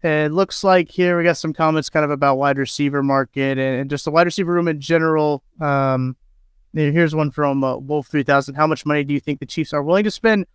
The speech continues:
on a number one wide receiver, uh, this offseason?" It's, um,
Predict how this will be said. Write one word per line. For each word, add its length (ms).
on 100
a 60
number 200
one 220
wide 160
receiver, 640
uh, 160
this 240
offseason?" 440
It's, 320
um, 600